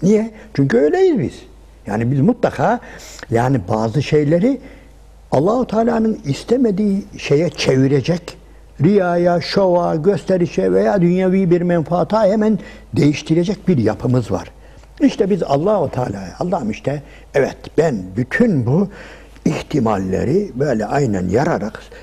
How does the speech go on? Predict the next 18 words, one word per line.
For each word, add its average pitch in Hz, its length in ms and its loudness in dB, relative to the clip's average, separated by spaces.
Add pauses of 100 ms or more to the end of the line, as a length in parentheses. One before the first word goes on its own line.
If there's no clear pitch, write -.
(200)
senin 147 560 0
bize 127 240 2
süt - 360 -4
verdiğin 98 520 -2
gibi 120 380 -2 (320)
o 139 140 0 (100)
dışkının, 131 720 0
o, 156 220 4 (360)
e, 165 40 2 (480)
kanların 139 600 0
arasından 117 840 -2
bize 120 260 0
o, 143 280 0 (520)
e, 120 40 0
hayvanların 113 720 0
memesinden 120 760 0 (100)
o 147 220 0 (240)
halis 135 540 0